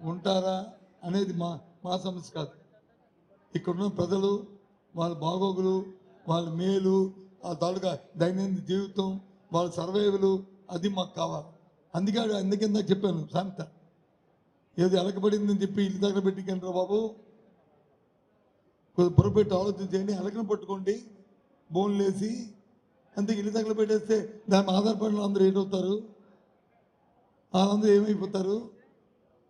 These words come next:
ఆ విధంగా ఆలోచన చేయమని చెప్పి చెప్తున్నాం. అది ఏమైనా అన్నాం అనుకోండి, "అమ్మమ్మో, ఈ వచ్చి పీడీఎస్ రైతు సపోర్ట్ చేయడానికి మాట్లాడమని" చెప్పి మాతో అనిపించండి. మేమన్నా మాకెందుకు? ఎవడైతే మాకు?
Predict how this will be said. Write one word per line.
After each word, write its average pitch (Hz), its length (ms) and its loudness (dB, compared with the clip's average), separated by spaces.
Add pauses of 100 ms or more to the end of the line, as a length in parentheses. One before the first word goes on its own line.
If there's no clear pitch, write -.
(420)
ఆ 175 100 2
విధంగా 190 260 0
ఆలోచన 196 500 2
చేయమని 190 240 2
చెప్పి 185 260 0
చెప్తున్నాం. 160 380 -10 (1900)
అది 175 440 -2
ఏమైనా 233 240 4
అన్నాం 233 200 0
అనుకోండి, 208 360 2
"అమ్మమ్మో, 226 880 0
ఈ 208 100 6
వచ్చి 214 420 4
పీడీఎస్ 208 600 0
రైతు 202 200 2
సపోర్ట్ 196 400 0
చేయడానికి 202 240 -4
మాట్లాడమని" 196 540 -10
చెప్పి 185 280 -8 (200)
మాతో 190 220 -4
అనిపించండి. 180 380 -12 (540)
మేమన్నా 240 300 -2
మాకెందుకు? 226 540 -10 (1000)
ఎవడైతే 240 380 -2
మాకు? 233 420 -8